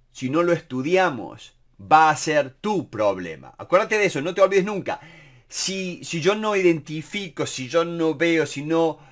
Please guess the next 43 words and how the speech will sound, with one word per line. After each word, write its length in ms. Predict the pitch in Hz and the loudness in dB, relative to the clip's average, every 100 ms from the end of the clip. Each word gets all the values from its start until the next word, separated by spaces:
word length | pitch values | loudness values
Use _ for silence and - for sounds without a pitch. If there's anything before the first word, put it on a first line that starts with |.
| - | -18
si 160 | - | -10
no 220 | 151 165 - | -4 -4 2
calzo 540 | 185 202 202 - 135 | 8 8 6 -4 -4
todo 200 | 135 123 | -2 -2
esto, 280 | 120 123 170 | -4 -4 -4
eso 240 | 220 226 | -4 -2
va, 240 | 214 196 170 175 | 2 2 0 -4
va 60 | |
a 40 | 214 | 0
pasar 280 | 247 214 180 | 0 2 2
a 40 | |
ser 160 | 185 160 | 0 -8
mi 280 | 170 202 | -10 -12
problema 480 | 196 170 156 156 156 | -6 -2 -2 -2 -4
en 80 | 135 | -4
la 60 | 127 | -6
implementación, 960 | 117 127 123 101 110 117 - 160 98 - - - | -8 -8 -8 -4 -4 -2 -4 -6 -6 -14 -20 -10
o 100 | 127 | 2
va 120 | - | 4
a 40 | |
pasar 320 | 285 170 175 156 | 4 2 0 -4
mi 240 | 160 196 | -6 -6
problema 640 | 190 156 147 160 170 160 | 0 2 2 0 0 -2
al 200 | 147 135 | 0 -2
momento 680 | 131 135 147 147 151 143 - _ _ _ _ _ _ _ - | -2 -4 -4 -4 -2 -2 -4 _ _ _ _ _ _ _ -12
de 120 | 127 | -8
ponernos 400 | 139 143 156 135 | -4 -4 -2 -4
claros 420 | - 143 151 143 123 | 2 4 4 2 -4
en 220 | 117 127 | -6 0
otros 280 | 180 202 160 | 0 0 -2
elementos. 720 | 127 113 104 98 120 147 - - - _ - | -2 -2 -6 -10 -8 -8 -10 -20 -20 _ -12
Este, 760 | 147 156 156 160 156 147 - 78 - - 208 | -8 -6 -6 -6 -6 -6 -12 -20 -20 -6 0
va 100 | 220 | 0
a 40 | |
ser 160 | 220 196 | -2 -8
mi 120 | 190 | -4
problema 420 | 196 196 247 214 | 0 2 2 0
y 40 | |
voy 100 | 175 | 0
a 20 | 196 | 2
haber 240 | 196 - | 0 0
pa-, 240 | 170 160 | 0 0
in-, 180 | 175 175 | -4 -8